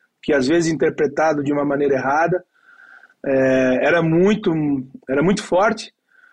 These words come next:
mas eu sou eternamente agradecido por tudo que ele exigiu e cobrou de mim.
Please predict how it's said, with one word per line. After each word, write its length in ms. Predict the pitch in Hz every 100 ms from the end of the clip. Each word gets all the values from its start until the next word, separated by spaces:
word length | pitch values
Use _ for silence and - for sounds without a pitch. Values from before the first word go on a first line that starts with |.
| _ _ _ -
mas 240 | 143 131
eu 580 | 170 185 185 165 131 127 -
sou 200 | - 165
eternamente 680 | 151 175 185 175 170 175 165
agradecido 600 | 165 151 139 - 160 147
por 220 | 165 135
tudo 280 | 160 165 175
que 120 | 170
ele 280 | 170 131 - - - -
exigiu 640 | 170 151 143 117 170 196
e 40 |
cobrou 380 | 185 185 147 175
de 120 | 151
mim. 220 | 135 131